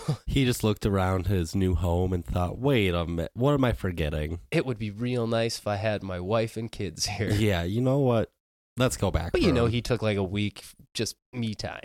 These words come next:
Speaker 1: <laughs>
Speaker 2: Yeah, he just needed a little bit of, like, a Rumspringa, if you would.
Speaker 1: He was, he was just taking a little me time, a little vacation for James Reed.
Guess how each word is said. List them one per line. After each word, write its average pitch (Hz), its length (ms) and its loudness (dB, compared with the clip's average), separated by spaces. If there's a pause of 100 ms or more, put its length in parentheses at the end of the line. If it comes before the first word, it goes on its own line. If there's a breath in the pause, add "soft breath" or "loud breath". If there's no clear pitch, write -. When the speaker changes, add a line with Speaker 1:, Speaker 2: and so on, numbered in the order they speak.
Speaker 1:
<laughs> - 160 -14
Speaker 2:
Yeah, 120 140 4
he 165 240 4
just 131 320 -2
needed 110 240 2
a 98 40 2
little 110 220 4
bit 107 80 4
of, 98 60 2
like, 95 120 2
a 90 40 4
Rumspringa, 80 920 -2
if 87 140 -4
you 90 120 2
would. 78 180 2
Speaker 1:
He 151 140 -2
was, 135 240 -2
he 143 140 -4
was 135 220 -6 (180)
just - 220 -10
taking 147 300 -2
a 123 40 0
little 123 160 2
me 107 220 -10
time, - 260 -12
a 117 60 -4
little 139 200 4
vacation 120 680 -4
for 107 140 -6
James 98 380 -8
Reed. 87 260 -10